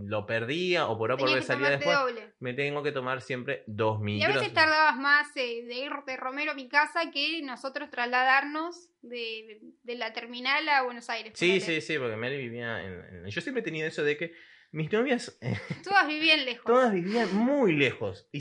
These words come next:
Speaker 1: tenían que tomarme micros y micros de distancia, de estar horas en tránsito en Venezuela también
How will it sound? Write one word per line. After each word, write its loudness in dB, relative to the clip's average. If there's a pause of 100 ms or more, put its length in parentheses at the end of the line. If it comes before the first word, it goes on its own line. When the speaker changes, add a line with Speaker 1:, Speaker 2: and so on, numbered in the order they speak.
(140)
Speaker 1:
tenían 2
que 2
tomarme 0 (520)
micros 2
y -2
micros -2
de 2
distancia, -2
de 0
estar -2
horas 0
en -8
tránsito -4
en -4
Venezuela -4
también -4